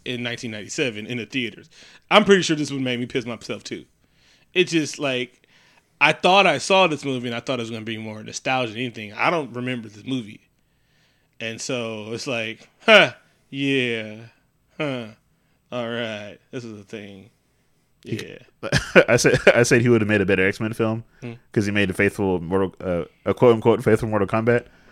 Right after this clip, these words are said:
Speaker 2: and kind, a kind of faithful Resident, Resident Evil. And then you said, "Well, there's a house."
Speaker 1: <laughs> There's
Speaker 2: And
Speaker 1: a
Speaker 2: hey,
Speaker 1: house in it.
Speaker 2: and hey, he could have done that for X-Men. There would have been a house,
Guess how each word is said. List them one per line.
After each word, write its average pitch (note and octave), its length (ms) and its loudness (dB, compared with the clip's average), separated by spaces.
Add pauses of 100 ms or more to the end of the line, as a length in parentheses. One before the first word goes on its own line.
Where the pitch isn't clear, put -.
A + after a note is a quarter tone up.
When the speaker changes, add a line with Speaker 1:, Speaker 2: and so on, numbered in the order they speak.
(220)
Speaker 2:
and A#2 200 4
kind, C3 180 10
a G2+ 120 6
kind A#2 200 4
of A#2+ 60 4
faithful A#2+ 280 4
Resident, A#2 400 4
Resident A2 380 2
Evil. B2+ 380 2
And F#2+ 140 -2
then F#2+ 140 0
you G2+ 120 2
said, F#2 340 2 (260)
"Well, E2 240 0
there's F2+ 200 2
a G#2 80 0
house." - 360 -6 (1120)
Speaker 1:
<laughs> - 100 -8 (560)
There's F#3 240 -10 (220)
Speaker 2:
And B2 100 6
Speaker 1:
a - 20 10
Speaker 2:
hey, C3+ 60 12
Speaker 1:
house G2 160 6
in C3 140 -6
it. - 100 -10
Speaker 2:
and B2 120 6
hey, C3 180 10
he A#2+ 160 2
could C#3+ 100 10
have A#2+ 80 8
done A#2+ 120 6
that A2+ 120 2
for A2+ 80 2
X-Men. E2+ 380 2
There F#2+ 100 2
would G#2+ 100 4
have G2+ 60 2
been G2 140 0
a - 40 0
house, F2+ 360 -2